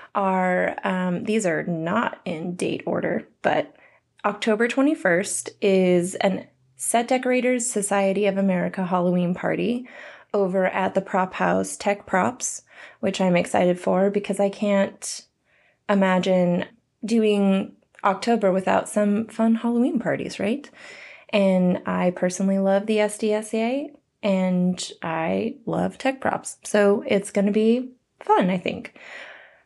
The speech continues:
October fourteenth, which is coming up quick, 'cause it's, oh my gosh, it's already October tenth that I'm, when I'm recording <laughs> this.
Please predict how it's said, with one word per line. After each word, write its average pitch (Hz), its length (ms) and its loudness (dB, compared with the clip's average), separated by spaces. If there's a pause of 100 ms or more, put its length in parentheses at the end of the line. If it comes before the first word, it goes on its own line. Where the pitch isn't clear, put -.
October 269 500 2
fourteenth, 254 680 2 (300)
which 196 180 0
is 190 100 -2
coming 202 280 2
up - 200 0
quick, - 520 -2 (100)
'cause - 400 -4
it's, - 340 -4
oh 311 160 0
my 208 280 2
gosh, 294 360 0
it's 254 180 -4
already 277 260 0
October 277 400 -2
tenth 185 300 0
that 185 120 -2
I'm, 180 260 -2
when 185 140 0
I'm 190 160 0
recording 196 540 -2
<laughs> - 40 -6
this. - 380 -4